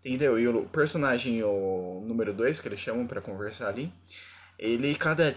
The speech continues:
cada vez é de um jeito diferente, cada vez ele faz uma dança diferente, cada vez ele interpreta um personagem diferente. Então, assim, pro nosso personagem principal é um transtorno lidar com isso, porque, é,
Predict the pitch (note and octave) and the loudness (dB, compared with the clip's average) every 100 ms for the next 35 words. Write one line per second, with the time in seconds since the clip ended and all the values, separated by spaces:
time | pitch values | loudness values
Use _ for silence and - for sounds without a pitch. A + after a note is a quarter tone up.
0 | - D3 C3 B2+ A#2 A2+ G#2+ G#2+ G2+ G#2 | -2 0 0 2 2 0 0 -2 -2 -6
1 | G2+ F#2 - D#3+ C#3+ A#2+ A2+ - C3+ C3 | -12 -12 -4 -2 0 -2 -4 -4 -2 0
2 | B2 G#2+ G#2+ G2 G2+ F#2 F#2+ G2 F#2 - | 0 0 -4 -4 -8 -8 -8 -8 -10 -12
3 | - - C3+ B2+ G2+ F#2+ - C3 C#3+ A2 | -12 -4 0 0 -2 -6 -4 0 0 -2
4 | G#2 G#2 G#2 G2 F2+ - - - C3+ C#3 | -4 -4 -6 -6 -10 -18 -20 -14 -4 0
5 | A#2+ - B2 B2 F#2+ A#2 A#2 A2 A2 G#2+ | 0 0 -2 -2 -8 -6 -4 -4 -4 -10
6 | - G#2+ F#2+ A2 - - - - - - | -8 -6 -4 -6 -8 -14 -20 -20 -20 -2
7 | D3 F#3 F3+ C#3+ C#3 B2 B2+ B2+ F3+ G3+ | 0 2 2 0 2 4 4 4 2 0
8 | F#3+ E3+ D3+ C3+ B2+ B2 - A2 D3 F3+ | 0 0 0 -2 -4 -8 -8 -4 0 2
9 | C#3 E3 D#3+ G3 A#3+ E3+ G3 A#3 B2+ G2+ | 2 2 -2 -4 -4 0 0 0 0 -2
10 | - G2+ F#2 - F2 A2 F#2 A2+ G#2 F#2+ | -4 -6 -8 -10 -14 -12 -10 -4 -2 -4
11 | - - - - - _ G2 G2+ G2 F#2+ | -8 -20 -20 -20 -20 _ 0 2 4 4
12 | D#2 | 2